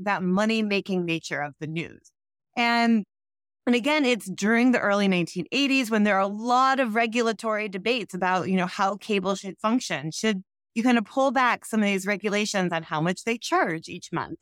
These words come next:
And, and do they have to fulfill their promises at the local level? All of these different things that really made it so ca-, a cable company couldn't just jack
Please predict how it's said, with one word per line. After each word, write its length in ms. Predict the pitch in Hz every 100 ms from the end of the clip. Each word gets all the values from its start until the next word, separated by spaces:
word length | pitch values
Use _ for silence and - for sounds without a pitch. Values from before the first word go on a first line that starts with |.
| -
And, 360 | 202 196 202 - _ _
and 180 | 214 208
do 100 | 214
they 120 | 196
have 180 | 190 185
to 100 | 208
fulfill 480 | - 226 - 370 349
their 160 | 330 339
promises 720 | - 359 370 - 214 170 165
at 120 | 175
the 120 | 190
local 360 | 185 202 254 247
level? 300 | 277 262 185
All 240 | - 254
of 100 | 302
these 220 | 294 294
different 320 | - 214 226 196
things 280 | 214 220
that 200 | 196 180
really 420 | 180 226 226 220 202 _ _
made 220 | 220 220 208
it 160 | 190
so 340 | - 214 190 185
ca-, 380 | - 220 135 165 -
a 140 | 190
cable 280 | 185 240 240
company 440 | 226 190 180 180
couldn't 260 | - 226 208
just 240 | 190 160
jack 220 | - 185